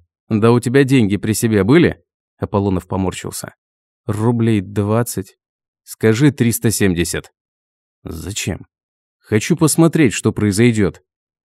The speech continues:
Так ведь это обман. Вовка чувствовал, что генерал хочет втянуть его в серьёзную политическую интригу. Если там бодаются такие люди, как Маленков, то ничем хорошим для него лично эта оговорочка о трёхстах рублях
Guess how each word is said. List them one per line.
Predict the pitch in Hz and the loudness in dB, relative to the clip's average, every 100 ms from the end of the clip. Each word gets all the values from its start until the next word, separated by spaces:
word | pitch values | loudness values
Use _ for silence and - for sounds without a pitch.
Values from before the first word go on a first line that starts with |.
| _ _ _ _ _ - | _ _ _ _ _ -8
Так | 104 107 | -6 -4
ведь | 113 - | -4 -4
это | - 120 | -2 -2
обман. | 113 101 85 78 _ _ _ _ | -2 -4 -4 -10 _ _ _ _
Вовка | 143 156 - | -4 -2 0
чувствовал, | 131 190 - 151 120 | -2 -4 -2 -2 -2
что | - 123 | -2 -4
генерал | 113 113 127 170 147 | -2 2 2 2 -2
хочет | - 135 120 | -4 -4 -4
втянуть | - - 135 170 120 | -6 -2 0 0 -2
его | 117 | -4
в | 107 | -4
серьёзную | - 110 113 160 131 113 | -2 -2 0 0 2 0
политическую | 107 107 135 - 110 127 139 | 0 -2 -2 -4 -6 -2 -2
интригу. | 139 107 92 - _ _ _ _ _ _ _ | 0 -2 -4 -8 _ _ _ _ _ _ _
Если | 101 101 - 104 | -4 -4 -4 -2
там | 123 113 | 0 0
бодаются | 95 101 117 113 - 95 | 0 0 0 0 -2 -4
такие | 104 98 123 | -4 -2 -2
люди, | 113 127 107 | 0 0 0
как | 107 - | -2 -2
Маленков, | 104 101 95 180 170 | 0 0 0 -2 -4
то | - | -2
ничем | 143 - 180 | -2 0 -4
хорошим | - 127 165 131 113 | -2 -2 0 0 0
для | 110 113 | 0 2
него | 107 123 | 2 2
лично | 135 180 175 101 90 - _ _ _ | 0 0 -2 -6 -6 -10 _ _ _
эта | 143 - 131 | -2 2 0
оговорочка | 101 101 156 120 - 92 | 0 0 0 0 -2 -8
о | - 98 90 | -6 -8 -4
трёхстах | 120 123 - 92 - | -4 -4 -4 -6 -2
рублях | 95 92 87 - | -2 -2 -4 -6